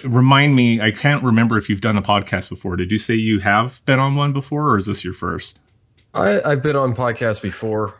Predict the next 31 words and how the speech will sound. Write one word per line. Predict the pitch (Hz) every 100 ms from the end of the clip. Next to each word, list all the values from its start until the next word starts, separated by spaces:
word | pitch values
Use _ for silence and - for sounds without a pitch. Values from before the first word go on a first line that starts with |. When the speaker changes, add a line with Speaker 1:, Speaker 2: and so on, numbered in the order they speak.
| _ 101
Speaker 2:
This | 107 -
is | 101 95 104
the | 101 87
first | 110 101 104
with | 92
Sign | - 113 101 104
Calibration | 113 98 90 101 107 147 127
and | 107 101
the |
first | - - 165 135
speaking | - 147 143 120 110
directly | 101 107 110 113
to | - 113
the | 98 95 92 - 110
metrology | 98 - 120 120 101 104
community. | - 92 117 82 78
So | - 90
very | 85 98 101
excited | 92 101 95 92
about | 87 85 80
that. | 80 65 _ _ - - - - - - -
Speaker 1:
Oh, | 147 151
cool. | - 196 101
So | 120
you've | 127
been | 135 120
in |
podcasts | 101 113 113 110 -
not | 104 104 127
involving | 107 110 110 113 104
calibration? | 104 98 92 104 - 160